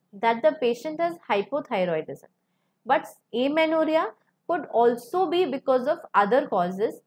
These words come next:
in spite of hypothyroidism being present in the patient, which is why taking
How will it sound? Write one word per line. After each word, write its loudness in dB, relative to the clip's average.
in -2
spite 4
of 2
hypothyroidism -2
being -6
present 2
in -4
the -6
patient, -4
which 0
is 2
why 0
taking 0